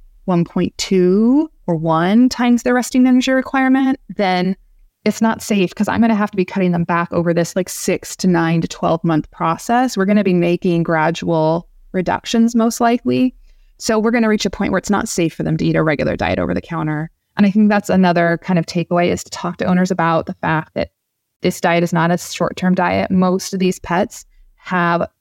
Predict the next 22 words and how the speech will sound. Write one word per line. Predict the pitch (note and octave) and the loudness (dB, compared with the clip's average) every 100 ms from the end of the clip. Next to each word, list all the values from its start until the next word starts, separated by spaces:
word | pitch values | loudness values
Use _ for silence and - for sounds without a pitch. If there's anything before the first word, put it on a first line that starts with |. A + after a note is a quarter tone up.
| _ _ _ G3 | _ _ _ -2
a | |
low | F#3+ E3+ F3 F3 | 0 2 2 4
metabolic | F3 F3 E3+ E3+ E3+ - | 2 0 0 0 0 0
requirement, | F3 F3+ E3+ F3 F3+ - | -4 -2 0 2 2 0
even | F#3 F3+ | 2 2
once | E3+ - | 0 -2
they're | E3+ | 0
at | E3 E3 | 0 0
ideal | E3+ E3 D#3+ | -2 -2 -2
body | D#3 D#3 - | -2 -2 -4
condition. | E3+ - - - F3 F3+ | -4 -4 -4 -6 -4 -4
So | F#3 G3 | -2 0
they | F#3 | 0
really | F#3 F3+ F#3 | 0 0 0
should | - F3+ | 0 -2
be | F3 E3 | 0 0
on | |
a | D#3+ | 0
weight | D#3 - | 0 -2
loss | D#3 - | -4 -2
diet | E3 D#3+ | -2 0
long-term. | D3+ - D#3 - G#3+ | -2 -2 -4 -2 -4